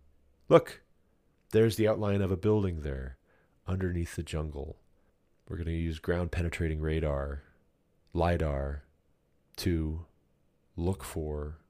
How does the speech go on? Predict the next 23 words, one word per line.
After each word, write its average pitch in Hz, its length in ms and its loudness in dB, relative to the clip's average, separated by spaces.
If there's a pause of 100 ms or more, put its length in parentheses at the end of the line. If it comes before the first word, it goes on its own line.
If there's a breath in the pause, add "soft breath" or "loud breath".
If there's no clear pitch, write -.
(580)
Mesoamerican 78 720 -4
ruins 76 680 -8 (500)
in 78 80 -12
the 78 140 -8
Amazon 78 280 -6
rainforest 80 600 -8
or 80 140 -4
wherever." 76 480 -2 (1600 loud breath)
How 107 240 6
old 104 280 12
are 76 140 6
they? - 160 -10 (760)
Ooh, 95 240 -4 (260)
okay. 76 260 -6
Well, 87 120 -2
you 104 100 4
found 147 280 10
them. 82 140 2 (260 loud breath)
Now, 98 140 4
how 95 180 6
old 104 220 10
are 69 140 4
they? 67 140 -8